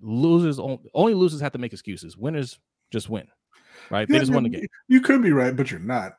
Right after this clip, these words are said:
Speaker 2: 'cause we've seen the Ravens in the playoffs healthy, and they lost anyway.
Speaker 1: Yeah.
Speaker 2: And didn't, and didn't get to, to play the Chiefs regardless. So,
Speaker 1: Listen,
Speaker 2: yeah.
Speaker 1: five years straight, they've been to the A F C Championship.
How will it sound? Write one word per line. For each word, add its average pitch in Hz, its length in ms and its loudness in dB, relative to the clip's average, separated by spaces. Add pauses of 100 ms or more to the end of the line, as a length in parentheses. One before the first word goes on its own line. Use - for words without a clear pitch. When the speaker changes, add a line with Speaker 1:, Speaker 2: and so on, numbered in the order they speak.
Speaker 2:
'cause 131 180 2
we've 135 180 2
seen 185 260 4
the 143 100 4
Ravens 127 360 0
in 113 60 -6
the 110 60 -10
playoffs 110 360 -6
healthy, 113 420 -4
and 110 160 -10
they 196 60 -10
lost 185 380 -12
anyway. 151 320 -12 (540)
Speaker 1:
Yeah. 127 300 2
Speaker 2:
And 127 180 -4
didn't, 120 200 -4
and 120 120 -4
didn't 117 200 -4
get 104 220 -10
to, 92 300 -10
to 90 240 -10
play 92 200 -8
the 76 120 -16
Chiefs 80 320 -10
regardless. - 600 -14
So, 87 320 -10 (440)
Speaker 1:
Listen, 120 340 -6
Speaker 2:
yeah. 90 120 -12
Speaker 1:
five 175 320 2
years 160 220 -2
straight, 131 380 -4
they've 123 260 -6
been 120 240 -4
to 117 160 -8
the 104 280 -6
A 107 100 -8
F 101 60 -12
C 104 80 -12
Championship. 90 580 -12